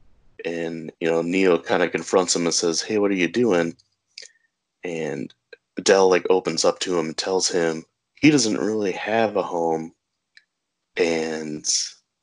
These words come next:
like, his wife that he's mentioned a few times in the movie passed away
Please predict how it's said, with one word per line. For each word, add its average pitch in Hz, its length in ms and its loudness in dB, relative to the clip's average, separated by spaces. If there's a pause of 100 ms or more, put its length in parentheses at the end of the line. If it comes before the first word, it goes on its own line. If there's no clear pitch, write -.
(140)
like, - 140 0
his 98 200 0
wife 104 420 2
that 85 140 2
he's 85 240 0
mentioned 85 380 0
a 78 40 0
few 85 200 -4
times 85 440 -2
in 85 100 -4
the 80 60 -2
movie 82 480 -4
passed - 380 -2
away 90 440 0